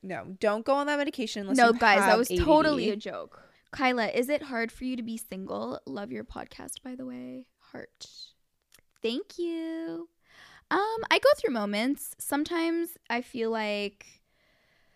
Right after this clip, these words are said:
Speaker 2: down and I'm ready to meet my person and, you know, I feel lonely.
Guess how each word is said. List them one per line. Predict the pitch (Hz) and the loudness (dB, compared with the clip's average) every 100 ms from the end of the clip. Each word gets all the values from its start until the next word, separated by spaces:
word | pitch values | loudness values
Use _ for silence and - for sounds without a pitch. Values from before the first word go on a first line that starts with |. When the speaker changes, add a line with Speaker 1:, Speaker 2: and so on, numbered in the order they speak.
| _ _ _ _ - - - | _ _ _ _ -8 -6 0
Speaker 2:
down | - 247 240 233 233 233 | 2 4 4 4 2 2
and | 226 | 0
I'm | 220 | -2
ready | 226 226 | -2 -2
to | 233 | -2
meet | 233 233 - | -2 -4 -4
my | 233 | 2
person | 226 - 226 220 - 233 220 214 220 220 226 214 - | 4 4 0 -6 -8 -8 -6 -4 -4 -4 -6 -6 -6
and, | 202 196 190 185 185 196 - - - _ | -4 -6 -8 -10 -8 -6 -4 -6 -10 _
you | 247 220 | -6 -4
know, | 190 190 220 233 - _ _ _ _ _ _ _ _ _ _ - | -4 -6 -8 -12 -20 _ _ _ _ _ _ _ _ _ _ -10
I | 254 | -8
feel | - 240 247 | -4 -4 -2
lonely. | 233 220 226 226 220 220 220 | -2 -2 -4 -6 -6 -6 -8